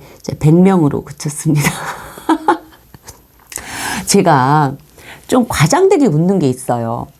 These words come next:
그 우리 아버지한테 배운 거거든요. 근데 이거 고치려고 하는데 잘 안 고쳐져요. 그래서, 아, 과장돼서 웃지 말자. 제가 지금, 음, 웃을 상황이 아니다. 근데,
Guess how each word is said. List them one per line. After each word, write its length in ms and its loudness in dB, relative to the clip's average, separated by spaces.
그 100 0
우리 180 4
아버지한테 580 0
배운 240 -2
거거든요. 480 -10
근데 180 -2
이거 160 0
고치려고 520 2
하는데 180 -2
잘 220 -12
안 120 -4
고쳐져요. 680 -4
그래서, 180 -10
아, 380 -2
과장돼서 560 2
웃지 220 -2
말자. 580 -2
제가 240 -10
지금, 420 -6
음, 260 4
웃을 240 -4
상황이 400 -6
아니다. 440 -6
근데, 420 2